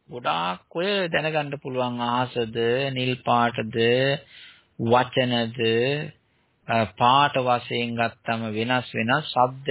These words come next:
ගන්ධ ආදී දැනගන්න පුළුවන්. ඒ හැකියාව තියෙනවා. ඒ වගේම තමයි අහස්, මේ කියන්නේ හිතට තිබෙනවා, හිතට අරමුණු වීමේ මං ගැන, මං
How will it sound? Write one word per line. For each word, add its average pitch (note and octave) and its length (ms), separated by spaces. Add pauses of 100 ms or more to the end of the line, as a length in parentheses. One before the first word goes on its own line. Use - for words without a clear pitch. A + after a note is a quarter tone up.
ගන්ධ A#2+ 360
ආදී A2+ 320 (360)
දැනගන්න F3+ 420
පුළුවන්. F2+ 300 (800)
ඒ D3 180
හැකියාව F#3 480
තියෙනවා. B2 420 (1300)
ඒ D#3 120
වගේම B3+ 420
තමයි C3+ 400 (840)
අහස්, C#3+ 320 (100)
මේ B2 240
කියන්නේ A2 400
හිතට E3 200 (140)
තිබෙනවා, C3+ 560 (1500)
හිතට B2+ 640 (200)
අරමුණු D#3 560
වීමේ E3 520 (720)
මං A2+ 340
ගැන, D#3+ 280 (680)
මං B2 320